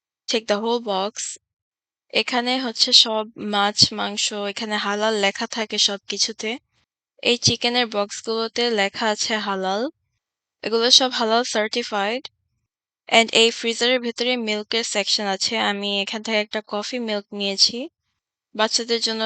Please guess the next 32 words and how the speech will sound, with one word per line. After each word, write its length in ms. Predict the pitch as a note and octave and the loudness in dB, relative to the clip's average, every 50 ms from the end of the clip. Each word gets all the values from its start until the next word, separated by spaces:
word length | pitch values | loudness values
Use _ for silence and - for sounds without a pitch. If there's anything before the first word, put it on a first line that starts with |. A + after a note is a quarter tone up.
| A3 G#3+ G3+ | -2 0 0
নাগেটস 460 | G3 G3 G3 - A3+ A3+ A3 - - - - G#3+ G#3 | 0 0 0 0 -2 -2 -2 -2 -8 -8 -6 -6 -4
নেওয়া 220 | G3+ G#3 G#3 G#3+ A3 A3 | -4 -2 -2 -4 -4 -4
হয়েছে 300 | G3+ G3 G3 - - - G3+ G3 | -4 -6 -6 -6 -6 -6 -6 -6
এখান 180 | - - G3+ G3 - - | -4 -6 -6 -6 -6 -8
থেকে। 260 | G3+ G3 - A3 A#3 C#4+ - - _ _ _ _ _ _ _ _ _ _ _ _ _ _ _ - A#3+ | -8 -8 -6 -6 -6 -6 -8 -14 _ _ _ _ _ _ _ _ _ _ _ _ _ _ _ 0 0
It 60 | A#3 A#3 B3 | 2 2 0
was 140 | B3+ B3+ - - - - - | 0 -2 -2 -6 -8 -6 -2
so 100 | A3 G#3+ G#3+ A3+ B3 C4 - | 0 0 0 0 -2 -4 -6
freezing, 520 | - A3 A3 A3 G#3+ - - A3 A3 A#3 A#3+ B3 A#3 G#3+ | -4 -4 -4 -4 -4 -6 -6 -6 -4 -4 -4 -6 -8 -6
we 100 | G#3+ G#3+ A3 A3+ A#3 | -6 -8 -8 -4 -4
were 160 | A3+ A3 G#3+ - - - - - | -4 -2 -2 -4 -6 -6 -8 -6
so 100 | G#3+ A3 A3+ A#3 - - | -4 -4 -4 -4 -4 -4
cold। 280 | A3 G3+ G3+ A3 A#3+ - - _ _ _ _ _ _ _ _ _ _ _ _ _ _ - - | -4 -4 -2 -4 -6 -10 -16 _ _ _ _ _ _ _ _ _ _ _ _ _ _ -4 0
হ্যাশ 200 | A#3 A3 A3+ A3+ - B3+ | 0 2 2 2 2 2
ব্রাউন 200 | A#3+ B3 A#3+ A#3+ A#3 | 2 2 2 2 0
ওদের 160 | A3+ A3+ A3+ - | 0 0 0 2
কাছে 180 | A#3+ A3+ - C4 - - | 2 2 2 0 0 -2
তিনটা 260 | A#3 A#3 A#3+ - B3 B3 - | -4 -2 0 0 0 2 0
ছিল, 180 | - A#3 G#3 G#3 A3 B3 C4+ B3+ | -2 -2 -6 -6 -4 -4 -2 -2
আর 80 | G#3+ G#3 G3+ - | -2 -2 -2 -2
তিনটাই 320 | A3 A3 G#3+ - A3+ A3 A3 A3 | -4 -6 -2 -2 -2 -2 -2 -2
ভাবি 220 | A3 A3 G#3 G#3+ A3 A3 A3 | -4 -6 -4 -4 -6 -4 -2
নিয়ে 160 | G#3+ A3 A3 G#3+ | -2 0 0 2
এসে 140 | G#3+ - A#3 - | 2 0 0 -2
পড়েছে। 380 | G#3+ G#3 G#3 G#3 - - - B3 E4 - _ _ _ _ _ _ _ _ _ _ _ _ _ _ _ _ A3 | -4 -4 -2 0 -2 -2 -2 -4 -8 -10 _ _ _ _ _ _ _ _ _ _ _ _ _ _ _ _ 0
And 100 | A3 A3 G#3 | 2 2 2
then 120 | G#3+ A3 G#3 G#3 | 0 0 0 -2
the 80 | - - _ - G#3+ A3+ A#3 | -2 -4 _ 2 4 4 4
eggs 240 | A#3+ A#3 A3 A3 - - A3 G#3 | 2 0 -4 -10 -4 0 2 2
are 140 | G3+ G3+ G#3 - - - | 2 2 0 -2 -8 -6
finally 480 | G3+ G3 F#3+ G3 G3 G3 F#3+ F#3+ G3 G3 G3+ G#3 | -2 -2 -2 -2 -2 -4 -4 -4 -6 -6 -6 -8
here। 320 | G3 F#3+ F#3+ F#3+ G3+ A3 | -6 -6 -4 -4 -4 -6